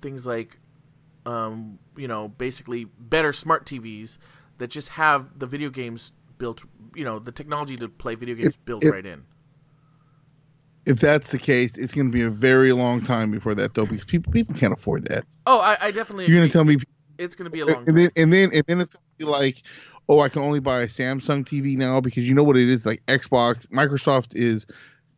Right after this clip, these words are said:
Speaker 2: uh, teamed up with Samsung, so their, their product is on Samsung. Well, I also want,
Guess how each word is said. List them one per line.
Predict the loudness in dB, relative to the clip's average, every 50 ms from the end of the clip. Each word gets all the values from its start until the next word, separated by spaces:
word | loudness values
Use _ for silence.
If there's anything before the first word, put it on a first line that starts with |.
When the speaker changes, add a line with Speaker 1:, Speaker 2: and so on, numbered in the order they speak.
| -6 _ 2
Speaker 2:
uh, | 2 2
teamed | 2 0 0 2 4 4
up | 4 2
with | 0 -2 -2 -6
Samsung, | -18 -20 -6 -2 0 2 2 0 0 2 2 2 2 0 -2 0
so | 2 2 4 2
their, | 2 0 2 4 4 6 6 4 2 2 0 2
their | 2 2 2
product | 4 2 4 4 4 2 0 -2 -4
is | -6 -6 -4 -2
on | -2 -2 -2
Samsung. | 0 0 0 0 0 -2 -4 -4 -2
Well, | -2 0 2
I | 4
also | 4 2 2 0 0
want, | 0 2 2 0 0